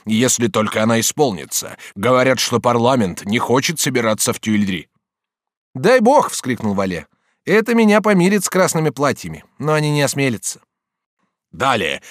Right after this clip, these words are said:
вы знаете, что господин де Мем наш. Он сделан президентом по ходатайству госпожи Дюмен".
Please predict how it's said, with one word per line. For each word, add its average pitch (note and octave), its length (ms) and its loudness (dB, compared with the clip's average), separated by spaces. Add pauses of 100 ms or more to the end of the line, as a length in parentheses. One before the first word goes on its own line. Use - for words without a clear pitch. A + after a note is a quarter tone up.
вы C#3+ 160 2
знаете, C#3 340 2
что B2 160 -2
господин A#2+ 500 0
де B2 120 4
Мем B2 340 4
наш. - 540 0 (180)
Он A#2+ 240 4
сделан G#2 460 0
президентом A2+ 760 0
по D3+ 140 0
ходатайству A#2+ 680 -2
госпожи G#2+ 480 -2
Дюмен". F2 420 -4